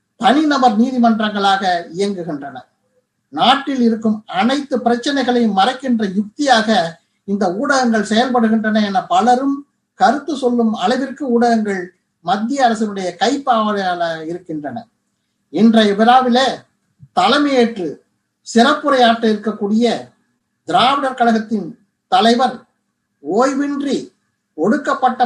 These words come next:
மக்களின் உயர்வுக்காக உழைத்துக் கொண்டிருக்கக்கூடிய தமிழர் தலைவர் அவர்களை வரவேற்கின்றோம்.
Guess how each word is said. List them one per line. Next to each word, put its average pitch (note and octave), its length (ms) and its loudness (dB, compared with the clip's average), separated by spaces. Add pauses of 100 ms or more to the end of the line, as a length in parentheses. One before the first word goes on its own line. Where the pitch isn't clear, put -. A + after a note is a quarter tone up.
மக்களின் G#3+ 420 -4 (720)
உயர்வுக்காக A#3 800 0 (500)
உழைத்துக் C4 400 0
கொண்டிருக்கக்கூடிய A3 720 0 (140)
தமிழர் B3 400 0
தலைவர் A#3+ 340 2
அவர்களை G3 340 -2 (520)
வரவேற்கின்றோம். G#3+ 800 -2